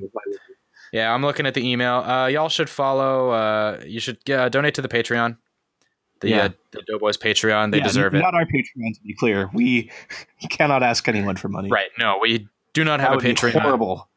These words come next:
Speaker 1: Yeah.
Speaker 2: We should not have a Patreon.
Speaker 1: Nope. No one should give us money.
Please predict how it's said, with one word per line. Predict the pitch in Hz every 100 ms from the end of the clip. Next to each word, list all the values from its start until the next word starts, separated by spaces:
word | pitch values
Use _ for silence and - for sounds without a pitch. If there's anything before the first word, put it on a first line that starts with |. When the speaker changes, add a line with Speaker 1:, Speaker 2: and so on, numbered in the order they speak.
| -
Speaker 1:
Yeah. | 110 101
Speaker 2:
We | 98 95
should | - - 147
not | 135
have | 127
a | 117
Patreon. | 117 107 110 107 104 101
Speaker 1:
Nope. | 110 127 - -
No | 113 135
one | 147
should | - 131
give | 120 101
us | 95
money. | 95 92